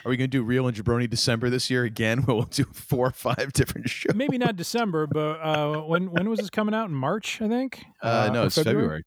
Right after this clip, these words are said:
Speaker 2: February? All right, maybe I'll have
Speaker 1: It
Speaker 2: to
Speaker 1: would,
Speaker 2: do a
Speaker 1: the timing
Speaker 2: January
Speaker 1: would be
Speaker 2: edition.
Speaker 1: right. I'm telling you. Yeah. Oh, yeah, real or Jabroni. Real or
Speaker 2: Ooh.
Speaker 1: Jabroni January. There you go.
Speaker 2: It, you know why?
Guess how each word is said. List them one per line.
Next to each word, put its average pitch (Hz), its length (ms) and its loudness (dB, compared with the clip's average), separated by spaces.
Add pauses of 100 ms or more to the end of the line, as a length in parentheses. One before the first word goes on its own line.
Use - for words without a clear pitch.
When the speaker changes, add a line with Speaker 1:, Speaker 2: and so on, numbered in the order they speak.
Speaker 2:
February? 160 440 -2
All 170 120 0
right, 160 60 -2
maybe 151 220 -2
I'll 170 80 4
have 139 40 -2
Speaker 1:
It - 20 -4
Speaker 2:
to 202 60 2
Speaker 1:
would, 151 160 0
Speaker 2:
do 113 60 -2
a 127 40 0
Speaker 1:
the 131 60 2
timing 123 100 2 (120)
Speaker 2:
January 160 120 0
Speaker 1:
would 165 120 0
be - 80 -2
Speaker 2:
edition. 165 120 2
Speaker 1:
right. 277 300 2
I'm 123 160 -4
telling 202 340 -2
you. 135 60 2
Yeah. 110 60 0 (100)
Oh, 107 100 2
yeah, 98 180 2
real 110 300 0
or 107 60 0
Jabroni. 107 400 0 (240)
Real 131 320 2
or - 20 4
Speaker 2:
Ooh. 135 60 0
Speaker 1:
Jabroni 135 480 0
January. 117 580 2
There 104 160 2
you 107 160 0
go. 90 400 0
Speaker 2:
It, 175 240 2
you 151 100 -2
know 151 140 0
why? 147 320 0